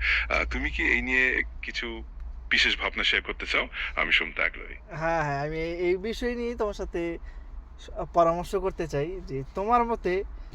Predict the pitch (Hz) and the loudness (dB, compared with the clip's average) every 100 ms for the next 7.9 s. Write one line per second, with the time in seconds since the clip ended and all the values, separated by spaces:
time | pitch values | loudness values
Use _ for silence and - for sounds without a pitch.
0 | - - - - - 196 214 - 240 214 | -4 -4 -10 -10 0 4 4 2 0 2
1 | 226 202 185 175 180 175 151 175 - - | 8 10 8 8 6 4 2 -2 -2 0
2 | 170 165 151 - - - - - - - | 2 2 -2 -6 -8 -10 -12 -14 -14 -6
3 | 190 190 190 196 190 185 190 175 170 160 | 0 4 6 8 8 6 0 0 0 0
4 | 143 135 123 - - - - - - - | 0 -2 -4 -8 -10 -10 -12 -12 -12 -10
5 | - - - - - - - - - - | -10 -12 -12 -12 -12 -10 -10 -10 -12 -2
6 | 110 107 135 98 104 - 120 120 - - | 2 4 2 2 6 6 8 6 4 2
7 | 87 80 - 82 - 80 78 - - | 0 0 -2 0 0 2 4 4 4